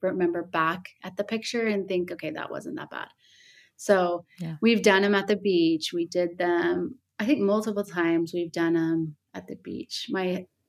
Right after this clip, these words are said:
Speaker 1: son had a old truck in high school. He's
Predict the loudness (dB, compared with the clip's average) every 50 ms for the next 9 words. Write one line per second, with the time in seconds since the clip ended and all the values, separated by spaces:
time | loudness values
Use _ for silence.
0 | _ _ _ _ -16 -10 -4 -2 -2 -2 -2 -2 -4 -4 -6 -6 -4 -4 -4 -4
1 | -6 -8 -10 -16 _ _ _ _ _ _ _ _ _ _ _ _ _ _ _ _
2 | _ _ -2 -2 0 0 0 2 4 4 6 6 6 6 4 4 2 0 -2 -8
3 | -14 -18 -20 _ _ _ _ _ _ -14 -8 -4 -2 0 0 0 -2 -4 -4 -2
4 | -2 0 -2 -2 -2 -4 -2 0 2 2 2 0 -2 -4 -6 -10 _ _ _ -12
5 | -12 -12 -12 -16 -20